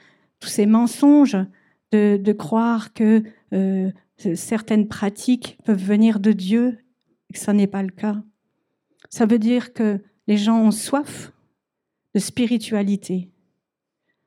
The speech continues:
mais qu'il faut faire attention qu'ils ne tombent pas dans la mauvaise spiritualité. Et si nous avons le bon médicament,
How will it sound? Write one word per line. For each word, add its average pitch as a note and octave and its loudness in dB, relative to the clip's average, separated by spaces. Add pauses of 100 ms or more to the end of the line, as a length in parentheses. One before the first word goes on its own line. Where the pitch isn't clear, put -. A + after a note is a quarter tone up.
(160)
mais G#3+ -2
qu'il G#3+ -4
faut - -8
faire G#3+ -4
attention G#3 -4
qu'ils G#3+ 0
ne G3+ -2
tombent G3 0
pas G3+ -4
dans G3 0
la F#3 0
mauvaise F#3+ -2
spiritualité. F#3 -8 (1000)
Et G#3 0
si C#4 2
nous C4+ 6
avons G3+ 2 (840)
le G#3+ 8
bon A3 2
médicament, G#3 0